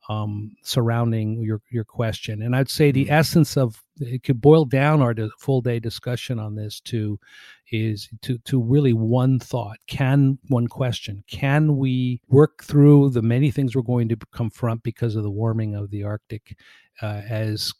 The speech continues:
Speaker 1: in cooperation or as competitors or both? And a large part of determining what degree of confrontation versus cooperation occurs up there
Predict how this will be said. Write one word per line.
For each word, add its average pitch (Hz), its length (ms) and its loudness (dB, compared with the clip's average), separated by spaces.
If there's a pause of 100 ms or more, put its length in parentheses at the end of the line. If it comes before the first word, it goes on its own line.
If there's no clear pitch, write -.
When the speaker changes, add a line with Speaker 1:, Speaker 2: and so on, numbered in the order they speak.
(260)
Speaker 1:
in 120 140 -2
cooperation 127 920 0
or 120 180 0
as 110 180 -4
competitors 143 880 -2
or 113 300 -2
both? 101 500 -6 (320)
And 120 120 0
a 117 40 2
large 170 540 4
part 156 320 4
of 123 240 2
determining 117 840 -2
what 127 420 0 (100)
degree 127 520 2
of 123 140 0
confrontation 117 920 -6
versus 104 320 -10
cooperation 110 800 -6
occurs 131 500 -2
up 107 220 -10
there 101 260 -10